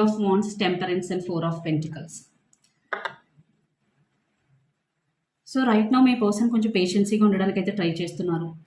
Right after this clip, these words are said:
తనలో చాలా ఫీలింగ్స్ and ఎమోషన్స్ ఉన్నాయి. But ఏమీ బయట పెట్టకూడదని అయితే అనుకుంటున్నారు. And Three of Wands. Right now ఉన్న సిచ్యువేషన్‌లో,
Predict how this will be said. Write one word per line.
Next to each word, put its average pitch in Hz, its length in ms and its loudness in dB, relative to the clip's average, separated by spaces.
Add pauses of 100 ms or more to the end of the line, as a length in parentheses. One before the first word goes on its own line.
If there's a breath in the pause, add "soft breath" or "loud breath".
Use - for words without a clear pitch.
తనలో 190 160 4
చాలా 208 260 0
ఫీలింగ్స్ 196 400 0
and 185 100 2
ఎమోషన్స్ 170 420 -2
ఉన్నాయి. 165 220 -2
But - 280 -6
ఏమీ 185 220 2
బయట 170 280 -2
పెట్టకూడదని 170 480 -4
అయితే 156 160 0
అనుకుంటున్నారు. 160 560 -2 (180)
And 285 120 4
Three 233 240 4
of 214 60 2
Wands. 170 400 -4 (560 loud breath)
Right 214 240 6
now 269 100 4
ఉన్న 262 120 4
సిచ్యువేషన్‌లో, 220 800 -2